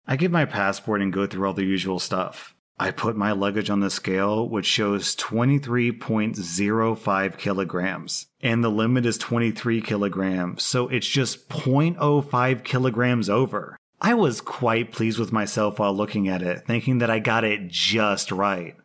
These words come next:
But no, this woman tells me I have to pay fifty euros for excess baggage. I look at her, confused, telling her that I'm over by point zero five kilograms.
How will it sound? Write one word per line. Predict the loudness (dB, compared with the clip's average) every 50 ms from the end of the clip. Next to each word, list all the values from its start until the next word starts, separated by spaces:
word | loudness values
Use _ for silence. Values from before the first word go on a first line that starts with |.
| _ _
But | -8 -2 2 4 6 6 4 2 0 -2
no, | 0 2 2 4 4 4 4 6 4 4 2 0 -2 -6 -8 -4
this | 0 2 2 2 2 2
woman | 2 4 4 4 4
tells | 4 4 2 4 4 4
me | 4 4
I | 4 4
have | 2 2 2 2
to | 0 0
pay | 2 4 4 4 4
fifty | 2 0 -8 0 2 4 4 4 2 2 2 2 4 4 4
euros | 4 4 4 4 4 2 0 0
for | -2 -2 0 2
excess | 2 0 0 0 0 0 0 0 0
baggage. | 0 0 2 2 2 0 -2 -8 -10 -8 -8 -8 -8 -8 -12 _ _ _
I | -2 0
look | 2 2 2 2 2
at | 0 0
her, | 0 0 0 0 0 0 -2 -4 -4
confused, | -4 -2 0 0 0 -2 -2 0 0 2 2 2 0 -2 -6 -10 -10 -6
telling | -4 -2 0 0 0 0 0
her | 0 0 0 0
that | 2 0
I'm | 0 0 0
over | -2 -2 -2 0 -2 -2
by | 0 0 0 0 -2
point | -4 -6 -12 -14 -8 -2 0 2 4 4 2 2 0
zero | -2 -2 0 0 0 2 2 2 2 2 0
five | -2 -2 0 0 2 2 0 -2 -4
kilograms. | -4 -2 0 0 0 0 0 0 -2 -2 -2 -6 -8 -8 -8 -10 -10